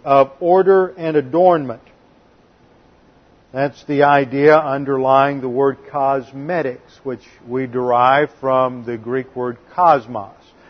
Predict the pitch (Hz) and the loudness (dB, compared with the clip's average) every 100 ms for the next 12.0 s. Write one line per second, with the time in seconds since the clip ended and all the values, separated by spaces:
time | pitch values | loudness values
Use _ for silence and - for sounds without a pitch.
0 | _ _ - 120 147 127 135 135 135 - | _ _ -16 -6 -4 -2 -4 -2 -2 -4
1 | 123 135 131 127 117 104 147 160 147 120 | -8 -4 -4 -4 -10 -2 2 4 2 -4
2 | 110 - _ _ _ 117 123 139 135 - | -14 -20 _ _ _ -14 -2 -2 -2 -8
3 | 117 135 135 127 123 - _ 160 156 165 | -6 -4 -2 -2 -4 -6 _ 0 6 6
4 | 135 107 - _ _ _ _ 120 127 - | 6 -2 -6 _ _ _ _ -4 -4 -4
5 | - 127 117 - _ _ _ 131 135 127 | 0 2 2 -4 _ _ _ 2 4 4
6 | 135 139 135 135 135 147 135 143 - 143 | 2 0 2 2 2 -4 -6 -6 -4 -8
7 | - 175 165 139 120 113 - 123 143 147 | 2 2 2 -4 -6 -8 -12 -12 -2 2
8 | 151 143 135 135 135 143 135 120 123 117 | 2 0 0 0 0 -4 -6 -6 -10 -14
9 | - - _ 127 139 139 139 - 127 - | -20 -20 _ 2 4 4 0 -4 -8 -4
10 | 165 147 139 139 135 123 120 127 139 139 | 2 2 2 -2 -8 -8 -8 -6 -6 -6
11 | 127 101 - 131 123 147 170 135 110 | -10 -8 -2 -2 -2 -2 0 0 -2